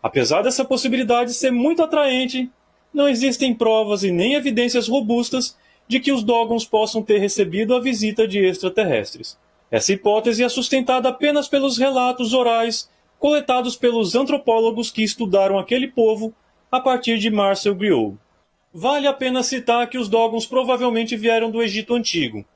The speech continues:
que foi a mais avançada civilização da Terra por vários milênios,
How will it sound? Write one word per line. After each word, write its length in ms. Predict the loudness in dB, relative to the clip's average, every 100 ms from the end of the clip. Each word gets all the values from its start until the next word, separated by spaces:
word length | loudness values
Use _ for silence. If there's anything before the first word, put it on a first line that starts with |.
| _ _
que 100 | -10
foi 160 | 0 2
a 60 |
mais 260 | 2 0 0
avançada 500 | 0 -2 0 0 0
civilização 760 | -2 -2 0 -2 0 -2 0 0
da 120 | 0
Terra 260 | 0 0 -2
por 180 | -4
vários 340 | -2 0 0 -2
milênios, 680 | 0 2 0 0 -6 -12